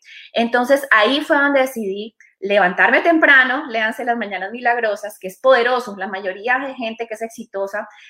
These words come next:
sigue los principios del libro Las Mañanas Milagrosas.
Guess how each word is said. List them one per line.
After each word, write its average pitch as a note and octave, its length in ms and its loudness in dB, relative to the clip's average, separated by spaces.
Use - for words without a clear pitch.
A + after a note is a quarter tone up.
sigue D#4 440 -4
los F4 140 -2
principios A#3 580 -6
del A#3 200 -4
libro G#3+ 300 -6
Las A3 160 -4
Mañanas F#3 380 -8
Milagrosas. F#3+ 800 -4